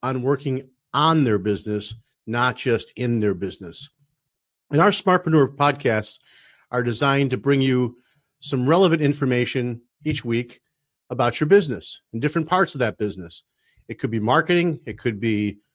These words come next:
workflow, it could be labor, uh, it could be business operations, many things that we'll talk about each week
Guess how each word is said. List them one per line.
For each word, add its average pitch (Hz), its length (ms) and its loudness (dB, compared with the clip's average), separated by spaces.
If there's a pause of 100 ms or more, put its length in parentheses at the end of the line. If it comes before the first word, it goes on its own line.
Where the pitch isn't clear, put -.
(340)
workflow, 165 640 4
it 123 140 0
could 135 180 -2
be 113 140 -4
labor, 160 680 0 (520)
uh, 113 280 -6
it 120 120 -8
could 151 160 0
be 127 140 0
business 127 420 -2
operations, 156 960 0 (1080)
many 208 240 4
things 147 240 2
that 139 80 -2
we'll 120 120 -2
talk 117 220 -2
about 104 220 -4
each 101 240 -8
week 95 220 -12